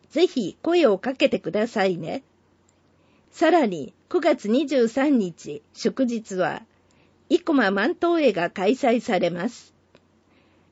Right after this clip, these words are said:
令和二年に改修した参道沿いに並べられた行灯が作り出す光の川は、一見の価値がありますよ。最寄りの停留所、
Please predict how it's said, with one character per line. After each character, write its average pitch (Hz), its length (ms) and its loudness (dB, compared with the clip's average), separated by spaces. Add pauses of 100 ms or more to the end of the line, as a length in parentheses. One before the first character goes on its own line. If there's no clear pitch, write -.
(140)
令 330 220 6
和 233 140 4
二 269 160 0
年 320 240 0
に 202 140 -2
改 220 280 -2
修 262 280 -2
し - 120 -10
た 196 280 -2
参 262 320 0
道 339 200 2
沿 302 260 0
い - 20 0
に 277 160 2
並 269 240 0
べ 320 160 2
ら 311 140 0
れ 240 140 0
た 151 360 -8
行 233 240 0
灯 330 240 0
が 330 160 0
作 - 220 -6
り 330 120 2
出 330 140 0
す - 180 -6
光 277 460 -2
の 262 120 0
川 226 320 -2
は、 170 220 -4 (540)
一 233 160 -2 (120)
見 330 220 2
の 294 120 0
価 370 160 2
値 247 160 -8
が 185 160 2
あ 175 80 0
り 233 140 -2
ま 233 140 0
す 175 180 -6
よ。 180 240 -2 (2000)
最 226 140 2
寄 320 100 2
り 320 160 4
の 294 140 2
停 226 280 4
留 196 300 0
所、 160 300 -4